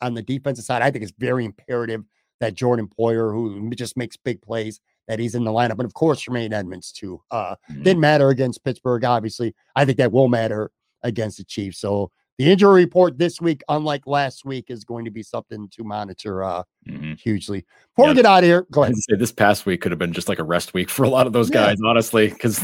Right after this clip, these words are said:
Speaker 1: Oh, anybody who was, if you were even questionable, I was kind of like, "You might as well give Ed, Ed Oliver did play on Sunday and Phillips," but I was like, "Let's give these guys one more week." I, I think the Bills are gonna be all right,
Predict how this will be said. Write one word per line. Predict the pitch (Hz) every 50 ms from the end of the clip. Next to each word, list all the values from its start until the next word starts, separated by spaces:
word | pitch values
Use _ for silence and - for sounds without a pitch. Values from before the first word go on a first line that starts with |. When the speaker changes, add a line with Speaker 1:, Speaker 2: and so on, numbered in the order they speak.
| - -
Speaker 1:
Oh, | 190 214 160 113 123 120 - -
anybody | - 196 226 240 208 220 220 208
who | 190 190
was, | 190 175 160
if | 202 214 214 175 147 147
you | 208 226
were | 226 220
even | 226 208 208 180
questionable, | - - 185 196 202 - - 175 156 139
I | 151 202
was | 220 196 -
kind | - 185 185 190
of | 180 170
like, | 175 185 175 143 127 _ _ _ _ _ 147
"You | 139 147
might | 175 202 214
as | 196 170
well | 185 185
give | 165 175 170
Ed, | 175 175 165 - -
Ed | 151 175 180
Oliver | 156 160 151 147 135 127
did | 123 160 165 -
play | - 127 127 117
on | 104 104
Sunday | - 123 117 120 127
and | 151 151 123 -
Phillips," | - 120 110 104 104 -
but | 143
I | 151
was | 185 180
like, | 196 190 -
"Let's | - 302 -
give | - 359 311 262
these | 254 202 170
guys | 185 165 156 147 135
one | 127 127 139 127
more | 120 120 110 98
week." | 95 95 90 95
I, | 110 117 135 151 160 165 160
I | 160
think | 160 175 160 165
the |
Bills | 147 120 139 139 135 123 120
are | 123
gonna | 110 117 113 101
be | 107 98
all | 95
right, | 98 95